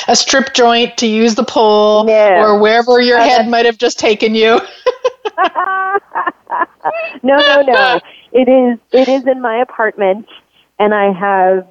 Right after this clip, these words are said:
Speaker 2: made it a point to create this space as very nurturing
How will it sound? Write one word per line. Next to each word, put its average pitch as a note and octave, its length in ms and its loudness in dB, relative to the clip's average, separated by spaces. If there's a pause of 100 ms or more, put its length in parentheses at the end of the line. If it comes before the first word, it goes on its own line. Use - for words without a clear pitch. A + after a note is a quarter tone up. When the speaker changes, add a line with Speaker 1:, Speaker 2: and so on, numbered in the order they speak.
(140)
Speaker 2:
made G3+ 360 0
it G3 100 0
a F#3+ 100 0
point - 500 -4
to A3+ 100 -4
create F#3+ 680 2 (120)
this F3+ 180 0 (240)
space F3 380 -2 (100)
as F3+ 220 -2
very F3+ 760 0 (320)
nurturing F#3 880 0